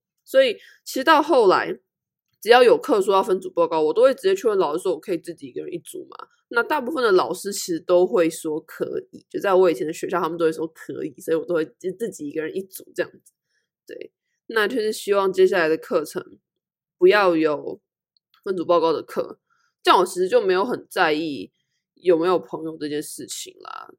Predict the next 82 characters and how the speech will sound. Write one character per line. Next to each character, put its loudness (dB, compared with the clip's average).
听 10
起 0
来 2
是 -2
不 4
是 4
很 -4
边 4
缘？ -4
但 -4
是 -4
我， 2
我 2
其 -16
实 -6
真 -12
的 -4
不 -12
是 -8
很 -10
在 -4
乎 -4
有 -6
没 -8
有 -8
朋 -8
友， -4
还 0
是 -4
我 2
应 0
该 -2
要 -2
去 -6
交 -4
朋 -10
友？ -6
唉， -4
可 -8
是 -6
这 -2
件 -2
事 -2
情 -6
真 -4
的 -2
很 -4
难 -4
呢， -4
就 -12
是 -10
大 0
家 -2
都 -4
怎 -6
么 -2
交 -4
朋 -6
友 0
的 -6
啊？ -8
你 -6
就 -8
走 -16
到 0
一 0
个 2
人 -4
旁 -6
边， -2
然 -2
后 -6
说 -2
：“嗨， 2
你 -2
好， -2
我 -2
是 -8
你 -4
的 -6
同 -10
学， -10